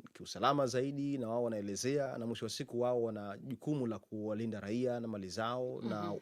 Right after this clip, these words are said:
Speaker 1: kuwafanya raia watimize ahadi yao ama haki yao ya kupiga kura kwa usalama.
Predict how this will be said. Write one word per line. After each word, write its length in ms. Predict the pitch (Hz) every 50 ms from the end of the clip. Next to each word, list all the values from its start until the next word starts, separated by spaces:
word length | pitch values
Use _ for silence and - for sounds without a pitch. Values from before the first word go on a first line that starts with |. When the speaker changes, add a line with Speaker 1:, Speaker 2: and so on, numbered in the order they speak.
| - -
Speaker 1:
kuwafanya 520 | - 117 120 113 - - - 156 160 151 139
raia 260 | 127 127 131 135 127
watimize 760 | 120 117 110 - - 120 123 143 170 165 131 120 113 113 113 113 - -
ahadi 380 | - 104 107 113 117 123 120 123
yao 400 | 131 135 131 120 117 123 127 -
ama 200 | - 127 120 110
haki 260 | 110 110 - - 127
yao 140 | 143 156 156
ya 80 | 135
kupiga 300 | 113 123 117 120 117 107
kura 220 | 101 - 117 107 101
kwa 280 | - 113 104 104 -
usalama. 560 | - 107 - - 104 107 104 101 95 95 90